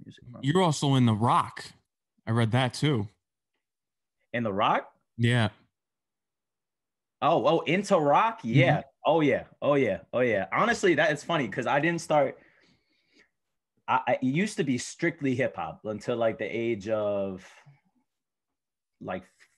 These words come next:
Speaker 1: fifteen, sixteen. It's really only been, like, in the last three years that I've been starting to listen into more rock. Um, but yeah, I love it, man. I love it. I like to incorporate that kind of sound too into some of the newer stuff that I've been making.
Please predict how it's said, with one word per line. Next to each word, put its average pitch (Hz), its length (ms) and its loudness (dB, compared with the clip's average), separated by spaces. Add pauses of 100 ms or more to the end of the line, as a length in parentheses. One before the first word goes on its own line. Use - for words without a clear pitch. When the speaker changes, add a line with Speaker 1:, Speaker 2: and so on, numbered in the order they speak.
(760)
Speaker 1:
fifteen, 143 520 -4
sixteen. 160 480 -6
It's 113 200 -8
really 180 320 0
only 147 180 0
been, 131 260 -2
like, 117 220 -2
in 107 80 -8
the 101 100 -4
last 104 720 -6 (720)
three 120 220 -2
years 123 380 -2
that 110 100 -4
I've 107 120 -2
been 104 80 -6
starting 110 340 -4
to 101 60 -6
listen 104 300 -8
into 101 220 -10
more 98 260 -4
rock. 101 340 -4 (720)
Um, 95 540 -2 (100)
but 98 120 -6
yeah, 113 200 0
I 101 120 0
love 113 220 0
it, 85 60 -8
man. 82 320 -12
I 101 100 -4
love 107 180 -2
it. 92 80 -6
I 95 80 -6
like 107 220 -6
to 120 100 -8
incorporate 107 640 -6
that 101 160 -8
kind 104 180 -8
of 95 80 -8
sound 92 300 -10
too 101 180 -10
into 90 460 -12
some 110 180 -12
of 98 80 -8
the 95 80 -6
newer 98 240 -6
stuff 95 240 -10
that 95 100 -10
I've 87 140 -8
been 85 100 -10
making. 82 320 -14